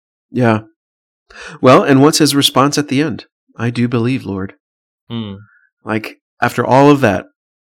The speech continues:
Speaker 1: "I do believe." Hmm.
Speaker 2: Mm-hmm. Mm-hmm.
Speaker 1: It's simple. <laughs>
Speaker 2: Oh, yeah.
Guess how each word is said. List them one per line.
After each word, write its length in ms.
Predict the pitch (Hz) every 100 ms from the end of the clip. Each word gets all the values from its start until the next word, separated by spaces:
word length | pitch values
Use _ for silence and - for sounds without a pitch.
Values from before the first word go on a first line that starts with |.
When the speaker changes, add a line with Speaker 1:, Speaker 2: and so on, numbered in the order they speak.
| _ _ _ _ _ _ _ _ _ -
Speaker 1:
"I 100 | 110
do 120 | 117
believe." 440 | 113 113 110 101 - _
Hmm. 100 | 131 104 _ -
Speaker 2:
Mm-hmm. 580 | 107 131 151 _ _ 110
Mm-hmm. 180 | 113 135 120
Speaker 1:
It's 100 | 120
simple. 440 | 147 147 110 - _ _ _ _ -
<laughs> 60 | - - - - _ _ _ _ _ _ -
Speaker 2:
Oh, 100 | 143
yeah. 260 | 123 113